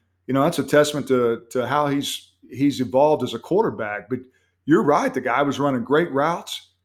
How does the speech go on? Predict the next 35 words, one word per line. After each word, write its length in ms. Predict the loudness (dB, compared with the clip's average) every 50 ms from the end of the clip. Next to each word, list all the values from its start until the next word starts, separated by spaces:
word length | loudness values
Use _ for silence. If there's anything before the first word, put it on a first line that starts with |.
| _ _ _ _ _ _ -6
was 220 | -6 -6 -4 0
there 280 | 2 4 6 6 6 4
when 160 | 2 0 0
he, 400 | -2 -2 -4 -6 -8 -10 -14 -18 -20 _ _ -20 -20 -20 -20 -20 -20 _ _ _ -14
he 60 | -8
was, 340 | -4 -4 -4 -4 -4 -12 -10
you 140 | -8 -4 -2
know, 100 | -2 -4
when 260 | -4 -6 -6 -4 0
he 120 | 0 2
needed 160 | 2 2 0 -2
to 80 | -2
be 100 | -2 -4
counted 420 | -4 -2 0 0 2 2 2 2 2
on. 380 | 4 4 4 2 0 -2 -4 -10 _ _ _ _ _ -12
I 60 | -8
mean, 220 | -6 -4 -4 -4 -2
he 160 | 0 0 0
was 160 | 0 0 -2
the 80 | -2 0
guy 340 | 0 2 2 4 4 4
that 240 | 4 2 2 0 -2 -4
he, 220 | -2 -2 -2 -2
he 120 | -4 -8 -6
took 260 | -2 -2 -2 -2 -2
the 60 | -4
ball 340 | 0 2 2 2 2 0 -2
to. 180 | -2 -4 -4 -2
And, 160 | 0 0 0 0
and, 360 | 0 0 -2 -2 -4 -4 -6
and, 520 | -6 -6 -6 -8 -8 -8 -8 -8 -8 -4
and 140 | -4 -2 2
Dak, 280 | 2 2 2 0 -4 -2
Dak 220 | 0 0 0 0
Prescott 520 | -2 -2 -2 -2 0 2 2 2 2 2